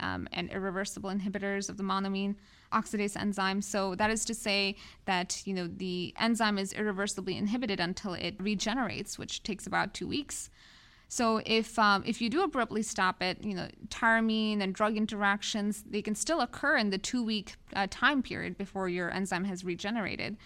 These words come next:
So it's vital if patients are stopping the medication to maintain their dietary and drug restrictions for at least two weeks after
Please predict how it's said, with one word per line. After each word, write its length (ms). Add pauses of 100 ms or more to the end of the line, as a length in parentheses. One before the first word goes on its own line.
(340)
So 160
it's 100
vital 400
if 220
patients 360
are 80
stopping 760
the 160
medication 640
to 100
maintain 680
their 120
dietary 400
and 100
drug 200
restrictions 580
for 120
at 80
least 200
two 140
weeks 240
after 420